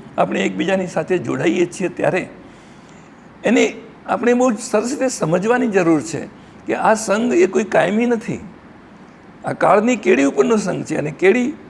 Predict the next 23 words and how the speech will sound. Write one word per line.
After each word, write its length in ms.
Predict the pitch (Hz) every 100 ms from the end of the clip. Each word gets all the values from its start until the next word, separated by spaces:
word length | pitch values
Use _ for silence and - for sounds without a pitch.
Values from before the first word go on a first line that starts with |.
| - - -
ક્યાં 160 | 202 240
ફંટાઈ 360 | 208 208 226
જશે, 360 | 220 214 214 202
ક્યારે 300 | - 156 202
ફંટાઈ 340 | 196 196 208
જશે, 440 | 190 190 - 175 - - - - - - -
ક્યારે 320 | 170 214 208
કોઈ 340 | 190 175 156 -
રાજમાર્ગમાં 680 | 127 160 202 202 190 202 190
પરિવર્તિત 500 | 190 180 - 175 -
થઈ 120 | 202
જશે, 320 | 185 185 190 160 - - - - - - - -
ક્યારે 240 | 175 202
ક્યાંક 260 | - 190 - - - - - -
એ 80 | -
બંધ 320 | 120 143 208
થઈ 200 | 220 226
જશે, 380 | 190 196 - 180 - - - - - -
એની 140 | - 117
કંઈ 240 | - 247
જ 80 | 330
ખબર 280 | 196 151 139
નથી. 380 | 139 - 107